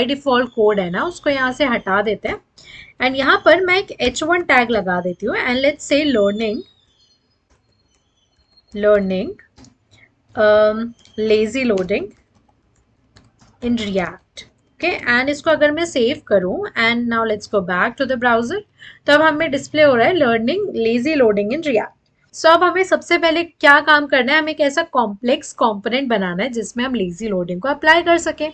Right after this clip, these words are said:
So उसके लिए मैं क्या करती हूँ, एसआरसी के अंदर एक नई file बनाती हूँ and इसका नाम हम रख देते हैं lazy loading dot J S, ठीक है? And इस component को हम अपने एक function component में convert कर लेते हैं,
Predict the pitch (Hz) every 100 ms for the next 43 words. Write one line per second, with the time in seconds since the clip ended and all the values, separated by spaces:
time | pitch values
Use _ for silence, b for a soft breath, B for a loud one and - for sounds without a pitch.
0 | _ B B B B 294 277 - 311 311
1 | 330 320 311 302 233 269 349 285 277 269
2 | 277 294 285 277 277 277 233 247 - 262
3 | 220 202 185 170 - 220 381 311 285 277
4 | - 302 285 285 311 254 208 190 180 247
5 | 311 208 208 262 226 185 208 196 - _
6 | _ _ B B B - 208 214 196 185
7 | 175 190 403 - - _ _ - 240 277
8 | 269 - 262 339 349 339 339 - 277 220
9 | 214 202 185 196 285 311 247 233 254 339
10 | - 294 285 302 370 359 285 208 220 214
11 | 208 330 320 247 208 240 247 208 180 170
12 | 170 285